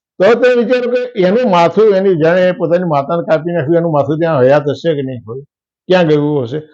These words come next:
એ ક્ષણે એ, એ, અ, માથું અદૃશ્ય થઈ ગયું છે. એટલે, અ,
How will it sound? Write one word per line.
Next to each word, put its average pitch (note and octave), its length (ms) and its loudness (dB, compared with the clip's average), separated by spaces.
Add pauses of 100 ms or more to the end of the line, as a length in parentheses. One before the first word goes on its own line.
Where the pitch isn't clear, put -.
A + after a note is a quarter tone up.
(200)
એ A#3+ 280 2
ક્ષણે G#3 300 0
એ, G#3+ 240 2
એ, G3 360 0
અ, F#3 40 0 (840)
માથું E3+ 400 2
અદૃશ્ય D#3 420 0
થઈ D#3+ 180 0
ગયું E3 180 0
છે. D#3+ 140 -2 (500)
એટલે, G#3 360 4 (720)
અ, D#3+ 60 2